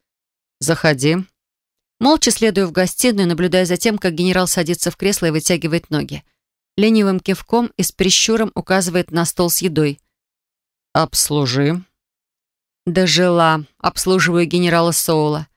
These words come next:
Хорошо, что с родины об этом никто из близких уже не узнает.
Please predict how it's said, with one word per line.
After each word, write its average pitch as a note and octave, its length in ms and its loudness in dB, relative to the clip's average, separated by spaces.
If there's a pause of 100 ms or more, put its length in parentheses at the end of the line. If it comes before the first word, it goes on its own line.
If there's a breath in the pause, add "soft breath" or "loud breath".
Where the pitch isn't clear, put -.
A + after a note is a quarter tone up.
(300)
Хорошо, F#3 380 2
что F#3 220 -2
с F3+ 100 -2
родины E3 360 0
об D#3+ 120 -2
этом D#3+ 240 -2
никто E3 240 -2
из D3 140 -2
близких - 420 -4
уже D#3 160 -2
не D#3+ 140 0
узнает. D#3 520 -2